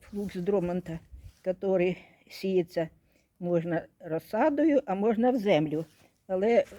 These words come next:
на розсаду воно краще, получається, приймається. І дуже ніжні квіточки. Ось коли побачила, коли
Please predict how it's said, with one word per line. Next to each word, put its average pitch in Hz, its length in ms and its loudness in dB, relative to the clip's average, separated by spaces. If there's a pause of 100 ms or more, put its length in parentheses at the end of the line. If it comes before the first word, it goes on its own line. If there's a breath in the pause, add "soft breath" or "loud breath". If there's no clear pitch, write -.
(100)
на 190 180 0
розсаду 208 500 -2
воно 160 240 -2
краще, 220 580 -6 (760)
получається, 185 800 -8 (420)
приймається. 156 760 -6 (180)
І 208 240 -8 (600)
дуже 180 340 -4
ніжні 165 380 -2
квіточки. 160 720 -6 (1200 soft breath)
Ось 202 180 -6
коли 247 260 -2
побачила, 220 800 0 (280 loud breath)
коли 208 360 4